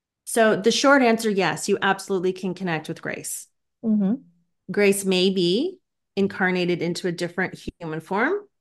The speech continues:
Speaker 2: Mm-hmm.
Speaker 1: Grace may be incarnated into a form that is not human.
Speaker 2: Mm-hmm.
Speaker 1: Grace may be stuck in the ethers. Grace may be in what someone would call heaven.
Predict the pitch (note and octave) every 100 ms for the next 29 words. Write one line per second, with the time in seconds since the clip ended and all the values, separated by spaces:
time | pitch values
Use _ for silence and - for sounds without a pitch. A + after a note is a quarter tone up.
0 | _ G#3 G3+ G3 F3 - F3 F3+ F3 F3
1 | F#3+ F#3 F3 F3 - F3 F3+ F3 F3 F3
2 | E3+ D#3+ E3 D#3 - D3+ A3 D4+ G#4 -
3 | _ _ _ - A3+ G3 D4 - _ _
4 | G3 F#3+ G3 G3 F#3 F3 E3+ F3+ E3+ E3+
5 | - - - D3+ D3+ D#3+ D#3 - F#3 G3+
6 | E4+ F#4+ G#4 - - - D#3+ E3 B3+ F3
7 | E3+ E3+ E3 F3 F3+ F3+ E3+ E3 - D#3+
8 | D3+ D3 C#3 C#3 C#3 - - C4+ D4 C#4
9 | C#4